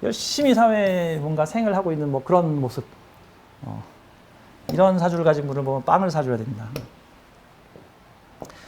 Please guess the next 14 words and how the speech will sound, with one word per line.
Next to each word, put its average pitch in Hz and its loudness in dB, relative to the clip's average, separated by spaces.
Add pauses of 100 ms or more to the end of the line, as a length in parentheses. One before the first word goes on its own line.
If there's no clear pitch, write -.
(200)
목이 170 4
해야 254 8
될 226 8
일도 180 4
많고 156 2
스트레스도 233 -4
많다라는 - -8
개념으로 147 -2
볼 135 -6
수 135 -6
있죠. 117 -8 (520)
어, 131 -4
이게 185 2
이제 196 4